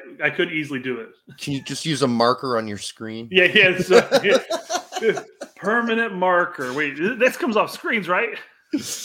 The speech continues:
Speaker 2: Yeah.
Speaker 1: <laughs>
Speaker 2: All right. So you're asking us to draw lines between these things. This is not going to be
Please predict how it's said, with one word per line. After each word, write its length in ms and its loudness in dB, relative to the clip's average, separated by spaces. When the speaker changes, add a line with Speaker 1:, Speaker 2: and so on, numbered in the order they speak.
Speaker 2:
Yeah. 380 4
Speaker 1:
<laughs> 380 -20
Speaker 2:
All 380 8
right. 280 4
So 160 0
you're 280 0
asking 400 -2
us 240 -4
to 120 -12
draw 260 -2
lines 360 -4
between 400 -8
these 260 -6
things. 380 -6
This 240 -10
is 160 -8
not 240 -12
going 220 -6
to 40 -8
be 260 -10